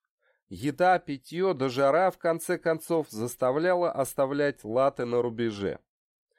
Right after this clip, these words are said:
В общем, не служба, а охотничий рай. Сходи за стену, постреляй жутких тварей, которые решат напасть,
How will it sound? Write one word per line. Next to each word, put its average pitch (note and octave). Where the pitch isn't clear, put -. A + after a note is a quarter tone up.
В C#3+
общем, G#3
не F3+
служба, E3+
а C#3
охотничий E3
рай. A2
Сходи F#3+
за G#3+
стену, F#3+
постреляй G3
жутких F#3
тварей, F3
которые E3
решат D#3
напасть, D3+